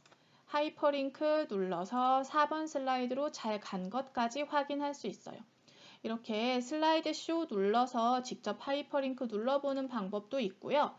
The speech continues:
여기서 마우스 오른 버튼 눌러서 하이퍼링크 편집 갔을 때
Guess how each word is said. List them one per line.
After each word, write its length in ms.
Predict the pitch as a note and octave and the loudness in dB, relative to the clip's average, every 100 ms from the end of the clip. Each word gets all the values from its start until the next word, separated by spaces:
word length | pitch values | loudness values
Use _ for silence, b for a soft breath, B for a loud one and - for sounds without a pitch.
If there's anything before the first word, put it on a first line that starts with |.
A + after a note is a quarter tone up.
| B B B | B B B
여기서 500 | G#3 G#3 A3+ B3 B3 | -2 -2 -2 2 2
마우스 380 | F#3+ F#3+ A3+ A3+ | 2 0 0 0
오른 320 | F3+ G#3+ D4 | 2 2 2
버튼 320 | D4+ D4 C#4+ | 2 2 0
눌러서 640 | A3 G3 G#3+ A#3 G#3 A3+ C#4+ | 0 2 0 0 0 2 2
하이퍼링크 680 | D4+ D#4 - D4 C#4 C#4 C#4 | 2 0 2 0 0 -2 -4
편집 760 | E4+ E4 E4 D#4 D4+ D4 D4+ | -4 -4 -4 -2 0 0 -2
갔을 400 | - G3+ - G3+ | -4 -6 -4 -4
때 220 | G#3 C#4 | 0 -2